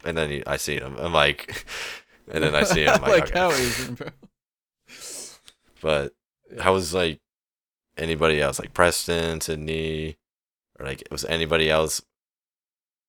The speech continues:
Speaker 1: still, like, a good
Speaker 2: Um, yeah, uh,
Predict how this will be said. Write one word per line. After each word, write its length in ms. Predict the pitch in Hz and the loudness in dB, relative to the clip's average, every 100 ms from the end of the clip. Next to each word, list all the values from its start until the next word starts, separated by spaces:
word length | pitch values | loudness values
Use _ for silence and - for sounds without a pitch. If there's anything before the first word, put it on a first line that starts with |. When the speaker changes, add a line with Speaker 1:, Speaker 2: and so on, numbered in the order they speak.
| _ _ | _ _
Speaker 1:
still, 280 | - 78 78 | -6 0 2
like, 180 | 76 73 | 2 0
a 80 | 76 | -2
good 280 | 78 76 67 _ _ _ _ _ _ _ _ _ _ _ _ _ _ - | -2 -2 -6 _ _ _ _ _ _ _ _ _ _ _ _ _ _ -12
Speaker 2:
Um, 640 | 185 208 214 214 214 202 165 _ - _ _ _ _ _ - | -6 -4 -4 -6 -8 -10 -16 _ -20 _ _ _ _ _ -16
yeah, 440 | 139 143 143 135 | -10 -10 -10 -10
uh, 920 | 123 - 120 - - - - - 50 | -12 -12 -12 -12 -16 -16 -16 -16 -18